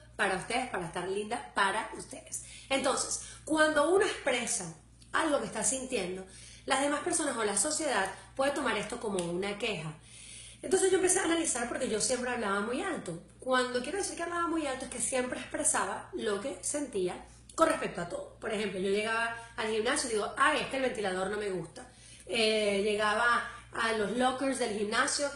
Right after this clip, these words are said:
y decía, "Ay, mira estos lockers, qué bellos están", aunque fuese algo positivo.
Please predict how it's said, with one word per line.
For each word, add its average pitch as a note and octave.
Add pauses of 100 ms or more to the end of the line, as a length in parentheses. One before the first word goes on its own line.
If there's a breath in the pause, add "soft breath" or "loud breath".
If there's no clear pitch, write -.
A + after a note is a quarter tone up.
(240 loud breath)
y B3
decía, A#3+
"Ay, G4
mira F4
estos E4+
lockers, F#4
qué C4
bellos C4+
están", G#3+
aunque G3
fuese G#3
algo G#3
positivo. C4